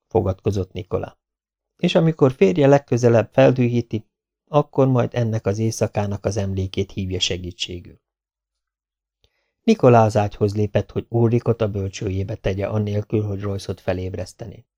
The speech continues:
De abban a pillanatban, ahogy férje kezéhez ért, az kinyitotta szemét és megfogta Nikolát. Royce egyik kezével szorosan tartotta a kisfiút,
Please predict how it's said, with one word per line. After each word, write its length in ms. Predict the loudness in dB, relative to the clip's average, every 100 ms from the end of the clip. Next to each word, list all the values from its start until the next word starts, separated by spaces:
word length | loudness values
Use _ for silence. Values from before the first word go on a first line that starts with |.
| _ _ _ _ _ _
De 100 | -4
abban 340 | 0 0 2 2
a 100 | 2
pillanatban, 600 | 0 2 2 2 0 0
ahogy 200 | 0 -2
férje 340 | 0 0 0
kezéhez 540 | -2 -2 -2 -2 -2 -2
ért, 260 | -4 -4
az 160 | -12 -6
kinyitotta 580 | -2 0 0 -4 -4 -8
szemét 420 | -6 -2 -2 -4
és 140 | -8
megfogta 480 | -8 -10 -10 -8 -6
Nikolát. 520 | -6 -10 -10 -10 -12 _ _ _ _ _ _ _ -4
Royce 300 | 0 0 0
egyik 260 | -4 -2 -2
kezével 440 | -2 -2 -2 -4
szorosan 500 | -6 -6 -6 -6 -8
tartotta 440 | -6 -6 -6 -6 -8
a 80 |
kisfiút, 600 | -6 -10 -6 -6 -6 -10